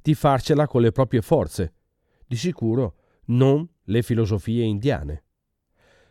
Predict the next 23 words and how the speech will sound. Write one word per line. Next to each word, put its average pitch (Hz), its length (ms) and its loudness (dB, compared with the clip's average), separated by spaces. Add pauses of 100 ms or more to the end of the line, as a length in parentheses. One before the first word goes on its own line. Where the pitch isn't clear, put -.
(300)
Sono 151 360 2
tutte 190 420 4
orientate 131 760 2
in 135 280 0
direzione 139 720 0
della 123 220 2
schiavitù 117 600 0 (300)
e 135 180 4
di 110 100 -2
una 110 280 0
sempre 165 500 0
maggiore 123 420 0
schiavitù. 87 500 -4 (580)
Per 151 180 4
cui 135 400 2
ecco 151 260 0
che 127 120 0
ci 127 120 0
ritroviamo 117 480 0
ad 101 60 0
affrontare 98 500 -2
il 90 100 -2
problema. 82 540 -2